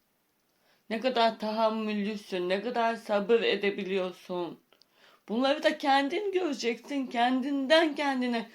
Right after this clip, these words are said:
şahit olacaksın. İşte dışarıdaki bütün o insanlar olsun, hayvanlar, bütün işaretlerimizle anlattık size diyor ya,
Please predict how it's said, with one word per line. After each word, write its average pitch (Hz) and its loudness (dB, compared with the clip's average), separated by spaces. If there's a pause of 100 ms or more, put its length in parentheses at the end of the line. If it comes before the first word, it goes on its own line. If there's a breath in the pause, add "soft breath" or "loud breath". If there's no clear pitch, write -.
(200 loud breath)
şahit 208 -2
olacaksın. 175 -4 (320 soft breath)
İşte 214 -6
dışarıdaki 233 -2
bütün 254 -4
o 185 -2
insanlar 240 -2
olsun, 240 0
hayvanlar, 240 2 (460 soft breath)
bütün 277 -8
işaretlerimizle 262 0
anlattık 220 2
size 202 -2
diyor 302 -4
ya, 208 -2